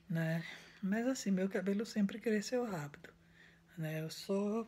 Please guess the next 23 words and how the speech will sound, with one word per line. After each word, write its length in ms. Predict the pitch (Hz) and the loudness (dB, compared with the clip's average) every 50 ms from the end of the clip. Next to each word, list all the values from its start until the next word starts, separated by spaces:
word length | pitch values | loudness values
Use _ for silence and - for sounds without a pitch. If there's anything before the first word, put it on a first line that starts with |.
| - - | -6 -8
porque 240 | 214 202 - - 214 | -8 -8 -2 -2 0
eu 80 | 202 | -2
queria 340 | 196 - 214 196 196 202 202 | 0 0 0 2 4 4 2
que 140 | 208 - 220 | 2 -2 -6
tivesse 480 | - - 208 185 185 185 190 - - | -4 -2 -2 0 0 0 -2 0 2
aumentado 640 | 220 202 202 202 214 208 202 - 190 190 190 202 202 | 4 6 6 6 6 4 2 2 0 0 2 2 0
a 60 | 196 | 0
quantidade, 800 | 196 - 214 202 202 - - - - 202 180 180 185 180 175 175 | 0 2 2 2 2 2 -6 -8 -6 -6 -4 -4 -4 -4 -4 -4
é, 60 | 175 | -2
o 100 | 175 165 | -2 -4
volume, 720 | 165 175 196 202 196 180 175 175 180 180 170 165 156 160 - - - - - - - - - - | -4 -2 -2 0 0 0 0 -2 0 0 0 -2 -2 -4 -6 -12 -20 -20 -20 -20 -20 -20 -12 -6
né? 220 | 190 170 170 170 196 | -4 -4 -4 -4 -6
Pode 240 | - - 202 - | -4 -6 -6 -6
ser 120 | - 165 165 | -6 -8 -8
que 120 | - 175 | -8 -10
tenha 160 | 165 - 170 | -6 -2 -2
aumentado, 540 | 165 165 170 175 175 - - 160 165 185 214 | 0 0 0 0 -2 -2 -4 -4 -2 0 2
mas 200 | 226 220 196 156 | 2 2 2 0
daqui 300 | 143 175 151 - - 151 | -2 -6 -8 -6 -8 -10
que 120 | - - 160 | -6 -6 -4
eu 100 | 151 151 | -4 -4
vejo 400 | 147 160 156 156 147 160 160 160 - - - | -4 -4 -4 -4 -4 -6 -6 -8 -10 -10 -4
a 100 | 165 175 | -4 -2